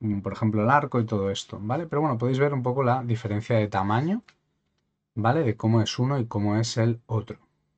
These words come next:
Bueno, y aquí tenemos el visor. Vamos a ver cómo es. Vale, tiene un cable, eh, es de cuatro metros. Yo en principio, mm, tengo la, la, la PlayStation a medio metro, o sea que, o menos, no me hace falta tan largo.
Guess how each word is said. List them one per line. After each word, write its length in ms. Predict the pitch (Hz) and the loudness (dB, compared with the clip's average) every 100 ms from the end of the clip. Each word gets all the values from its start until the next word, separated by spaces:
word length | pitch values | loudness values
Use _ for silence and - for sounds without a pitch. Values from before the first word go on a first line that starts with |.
| _ _ _ _ _ _ - | _ _ _ _ _ _ 4
Bueno, 260 | 175 123 | 4 6
y 140 | 190 - _ | -2 -6 _
aquí 220 | - 123 147 | -2 -2 0
tenemos 460 | 156 170 170 - 117 | 0 0 -2 -4 0
el 200 | 123 107 | 2 2
visor. 460 | 98 98 - 202 - - - _ _ _ _ _ _ _ _ _ _ _ - - | 0 -4 0 -2 0 -2 -4 _ _ _ _ _ _ _ _ _ _ _ -10 -2
Vamos 260 | 117 - | -2 0
a 60 | 98 | -2
ver 240 | 113 117 | 0 -2
cómo 320 | - 98 95 | -4 -6 -2
es. 400 | 127 160 165 - - - _ _ _ _ _ _ - | -2 -2 -6 -12 -18 -20 _ _ _ _ _ _ 0
Vale, 240 | 147 202 | 2 2
tiene 180 | 165 180 | 2 0
un 120 | 165 | 2
cable, 480 | 156 156 175 175 - | 4 4 4 0 -2
eh, 280 | 120 120 117 | -2 -2 -2
es 160 | 127 117 | -4 -2
de 140 | 135 | -2
cuatro 640 | 120 127 135 123 117 110 - | 0 2 2 4 2 0 -2
metros. 640 | 107 120 156 190 196 190 - | 0 2 2 2 2 0 -2
Yo 120 | 139 | -2
en 60 | |
principio, 800 | 165 165 - 156 151 165 165 165 - | 0 -4 -2 -2 2 4 4 2 -4
mm, 540 | 127 120 117 110 110 | -8 0 2 4 2
tengo 260 | - 123 139 | 0 0 2
la, 220 | 120 117 | 2 2
la, 460 | 120 110 107 101 - | 2 2 0 -4 -4
la 320 | 110 107 101 107 | 0 0 0 -2
PlayStation 500 | 101 98 120 127 123 | -4 -2 -4 0 2
a 80 | |
medio 240 | 107 110 107 | 2 2 2
metro, 300 | 123 160 160 | 0 0 -4
o 40 | |
sea 200 | - 107 | -2 -4
que, 240 | 107 95 - | -2 -6 -6
o 100 | 101 | -4
menos, 380 | 101 131 175 - | 0 0 -2 -4
no 140 | 104 | 0
me 80 | 110 | 0
hace 180 | 113 110 | -2 -4
falta 320 | 113 104 98 | -4 -2 -4
tan 160 | 101 | -2
largo. 320 | 98 110 151 | -2 -2 -4